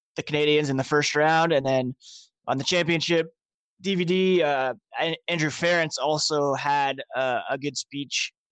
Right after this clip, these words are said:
in the final. He said after they beat, um, Vancouver in Game six and kind of remembering his experience with the Flames,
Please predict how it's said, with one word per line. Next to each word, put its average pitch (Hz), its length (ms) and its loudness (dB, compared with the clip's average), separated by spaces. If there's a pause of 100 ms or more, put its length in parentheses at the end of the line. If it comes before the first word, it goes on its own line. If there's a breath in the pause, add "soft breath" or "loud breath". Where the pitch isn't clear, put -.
in 135 100 -6
the 123 80 -4
final. 165 500 0
He 135 260 -8
said 135 380 -2
after 135 680 -4 (460 soft breath)
they 139 80 -2
beat, 147 420 0 (640)
um, 98 680 -6 (180)
Vancouver 170 520 0
in 139 180 -2
Game 139 180 -2
six 170 440 -2
and 135 120 -4
kind 143 160 0
of 139 120 2 (340)
remembering 143 680 0
his 151 300 -2
experience 147 640 -2
with 127 160 -4
the 120 80 -4
Flames, 139 680 -2